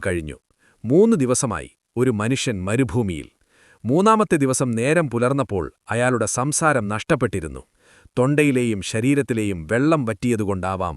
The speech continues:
അയാളുടെ സംസാരശേഷി പോയത്. മൂന്നാമത്തെ ദിവസവും അദ്ദേഹം പറ്റുന്ന മാതിരി നടന്നുകൊണ്ടിരുന്നു. കുറേ നേരം നടന്നപ്പോൾ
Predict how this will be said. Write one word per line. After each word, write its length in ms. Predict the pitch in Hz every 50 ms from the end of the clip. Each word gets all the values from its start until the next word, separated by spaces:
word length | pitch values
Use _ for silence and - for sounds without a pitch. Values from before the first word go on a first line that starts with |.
| - _ _ _ _ -
അയാളുടെ 380 | - 101 110 110 95 107 101 95
സംസാരശേഷി 800 | - - 120 135 139 - 151 143 135 123 - - 98 87 - 139
പോയത്. 400 | 139 - 127 104 92 78 67 65 - _ _ _ _ _ _ _ _ _ _ -
മൂന്നാമത്തെ 500 | 120 135 180 202 220 226 220 220 180 196
ദിവസവും 500 | 175 143 139 147 - - 127 107 82 67 - _ -
അദ്ദേഹം 420 | 113 123 123 139 131 117 117 104 - -
പറ്റുന്ന 360 | 147 156 - 202 196 175 160
മാതിരി 340 | 117 107 101 95 87 110 127
നടന്നുകൊണ്ടിരുന്നു. 800 | 127 127 135 139 156 165 165 131 113 90 90 80 71 67 67 - _ _ _ _ _ _ _ _ _ _ -
കുറേ 220 | - 156 202 220 247
നേരം 300 | 233 214 202 190 180 165
നടന്നപ്പോൾ 560 | 151 139 143 143 151 135 - 117 90 69 -